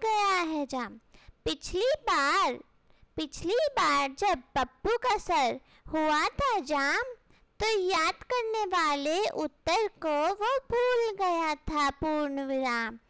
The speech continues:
याद हो जाते यदि, याद हो जाते यदि उसको उत्तर, मगर करे क्या वो बेचारा पप्पू? रिया तो है इतनी सुंदर,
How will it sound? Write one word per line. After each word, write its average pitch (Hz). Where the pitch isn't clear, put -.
याद 269
हो 508
जाते 330
यदि, 285
याद 269
हो 554
जाते 339
यदि 330
उसको 311
उत्तर, 311
मगर 339
करे 415
क्या 415
वो 381
बेचारा 302
पप्पू? 339
रिया 381
तो 403
है 339
इतनी 247
सुंदर, 392